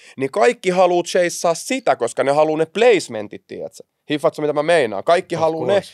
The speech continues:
Speaker 1: Ja sit jos tuolla on ykkösen pyörimässä melodist musaa tai jotain tollasta, tiedät sä, mikä on koko kansan musaa, kun pitää tajuta se, että, että kaikki ei taju kaikkia sanoja. Jos mä sanon mun biisissä, "Chainit mun kaulas maksaa neljäkymmentä heikkiä"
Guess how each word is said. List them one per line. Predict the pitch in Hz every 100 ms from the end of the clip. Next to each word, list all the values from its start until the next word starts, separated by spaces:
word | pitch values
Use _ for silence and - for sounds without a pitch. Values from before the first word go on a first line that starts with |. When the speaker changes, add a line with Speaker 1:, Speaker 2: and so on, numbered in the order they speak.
| - -
Speaker 1:
Ja |
sit | 143 214
jos | 196
tuolla | - 180 190
on | 240
ykkösen | 202 196 196 139 131 120
pyörimässä | 117 151 120 113 107 104 - 113 107 _ _ _ _ _ _ _ _ _
melodist | 131 165 165 131 117 113
musaa | 127 131 135 117 107 107
tai | 113 104 107 107 - -
jotain | 131 131 117 110
tollasta, | 113 110 113
tiedät | 120 113 -
sä, | 117
mikä | 117 120
on | 117
koko | 123 120 120
kansan | 208 208 143 110
musaa, | 107 107 101
kun | -
pitää | 147 151 160
tajuta | 180 185 143 127
se, | - 139 117
että, | -
että | 104 _ _ _ _ _
kaikki | 156 160 156 131
ei | 120
taju | 156 151 113
kaikkia | - 113 113 - 110
sanoja. | - 117 104 98
Jos | 107 139
mä | 147
sanon | 185 160 147
mun | 156 131
biisissä, | 160 147 123 107 107 - 104 101 _ _ _ _
"Chainit | 170 151 127 117
mun | 113
kaulas | 131 131 110 -
maksaa | 120 - 107
neljäkymmentä | 113 143 127 110 -
heikkiä" | 135 117 _ 85